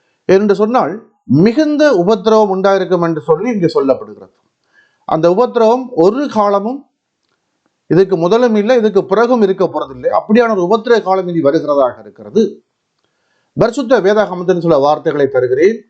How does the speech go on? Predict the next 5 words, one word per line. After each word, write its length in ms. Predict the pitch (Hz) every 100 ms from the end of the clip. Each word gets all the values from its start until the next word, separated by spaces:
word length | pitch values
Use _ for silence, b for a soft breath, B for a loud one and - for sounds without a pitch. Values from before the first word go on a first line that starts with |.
| -
ஒரு 200 | 214 226
விஷயம் 280 | 220 233 190
நீங்கள் 440 | 190 190 190 190 _ _ _ _ _
சோதித்து 600 | - - - 220 214 165 147
அறியுங்கள், 640 | 160 180 139 127 156